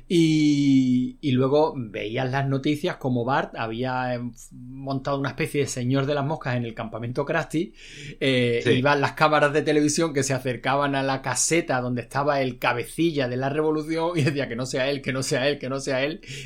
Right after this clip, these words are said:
Speaker 1: Era él, y en ese momento, pues,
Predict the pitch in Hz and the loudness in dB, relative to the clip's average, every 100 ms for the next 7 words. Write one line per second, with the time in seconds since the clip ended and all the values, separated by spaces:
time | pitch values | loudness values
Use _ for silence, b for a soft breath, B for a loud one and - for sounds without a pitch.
0 | B - 151 151 147 180 233 B B B | B 2 4 6 6 4 0 B B B
1 | 143 135 147 147 165 147 151 147 202 131 | 2 4 2 0 0 0 -2 -2 -2 -4
2 | 104 | -8